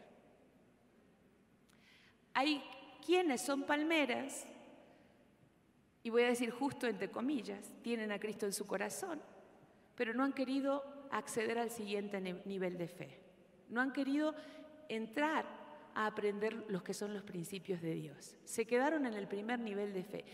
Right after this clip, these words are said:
y con eso están más que suficientes. Son las palmeras enanas. Diga, las palmeras <laughs> enanas.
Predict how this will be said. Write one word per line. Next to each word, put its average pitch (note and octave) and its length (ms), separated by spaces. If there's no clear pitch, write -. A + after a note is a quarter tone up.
y D4+ 100
con D#4+ 260
eso F#4 220
están E4 360
más C4+ 200
que C4+ 120
suficientes. - 840
Son D#4 280
las D#4 140
palmeras A3+ 560
enanas. E3 600
Diga, F#3+ 260
las G3 120
palmeras G#3+ 460
<laughs> - 0
enanas. E3 600